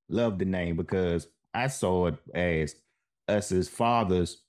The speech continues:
just like how Vance was saying, like, we, we gotta break that cycle. You know what I mean? Um, like, you know, how, how we were, how we grew up, showing our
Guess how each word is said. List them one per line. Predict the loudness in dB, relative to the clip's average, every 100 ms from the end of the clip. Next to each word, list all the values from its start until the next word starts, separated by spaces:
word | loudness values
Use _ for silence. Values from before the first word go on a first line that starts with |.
| _
just | -6 -2
like | -2 -2
how | -2
Vance | 0 0 0 -4 -6
was | -6
saying, | -2 0 0 0
like, | 0 0
we, | 0 -2 -2
we | 0
gotta | 2 2 0 -2 -4 _ _ _ _ _ _ -12
break | -4 -2 -2 -2 0
that | 0 0
cycle. | -2 0 0 -2 -8 -4
You | -2
know | 2
what | 2
I | 0
mean? | 0 0 -2 -4
Um, | -4 -2 -2 -2 -4 _ _ _ _ -8
like, | -2 0 0
you | 2
know, | 2 2
how, | 0 -4 -2
how | -2 0 0
we | 2 2
were, | 2 2 0
how | 0 0
we | -2
grew | -2 0 0
up, | -2
showing | -4 -4 -2 0
our | -2 -2 -2 -4 -6